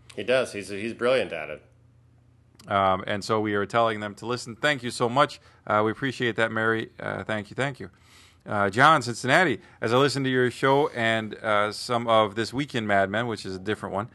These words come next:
Speaker 2: "I remember that someone had said how bad an idea, uh, Joan and Don getting it on would be, and I realized that Joan may appreciate Don's talent, look, and charm,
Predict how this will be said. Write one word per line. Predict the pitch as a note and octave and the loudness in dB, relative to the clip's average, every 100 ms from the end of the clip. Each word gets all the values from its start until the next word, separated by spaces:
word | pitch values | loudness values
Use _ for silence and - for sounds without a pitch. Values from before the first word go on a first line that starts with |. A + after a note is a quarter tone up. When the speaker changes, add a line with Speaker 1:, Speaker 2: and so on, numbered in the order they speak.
| - - | -20 0
Speaker 2:
"I | - | 6
remember | A2 A#2 B2 A#2+ | 8 8 4 4
that | A#2 A#2 | 4 2
someone | - A#2+ A2+ | 0 0 0
had | A2 - | -2 -2
said | A#2 | 0
how | G#2+ A2 A2+ | 6 8 8
bad | G#2 A2 A2+ G#2 | 6 4 6 4
an | G#2 | -2
idea, | G#2+ G2+ A2+ G#2+ G2+ - - _ - | -2 -2 -2 -2 -2 -10 -20 _ -8
uh, | G2 G2 G2+ | 0 2 2
Joan | G#2 A#2+ B2 A#2 | 2 2 2 0
and | G#2 | 2
Don | A#2 A#2+ G#2+ | 4 4 2
getting | A2 A2 | -2 -2
it | G#2+ | 2
on | A2 A2+ G2 | 2 2 0
would | G2 | -6
be, | A2 B2+ G2+ G2 | -6 -6 -6 -10
and | G#2 G2+ | -4 -2
I | |
realized | G#2+ A2 A2 G2+ G#2 | 0 2 2 2 -2
that | G2+ | -4
Joan | F#2+ A#2 A#2+ G#2+ - _ | -4 -4 -4 -6 -12 _
may | A2+ | -4
appreciate | G2+ - F#3+ E3+ C3+ A#2+ | -4 -4 -6 -2 0 0
Don's | A2+ A2 G#2 | 0 0 -2
talent, | - C3+ C3 B2 | -2 0 0 0
look, | A#2+ G#2+ | -4 -4
and | |
charm, | G2+ C#3+ B2 | 0 4 4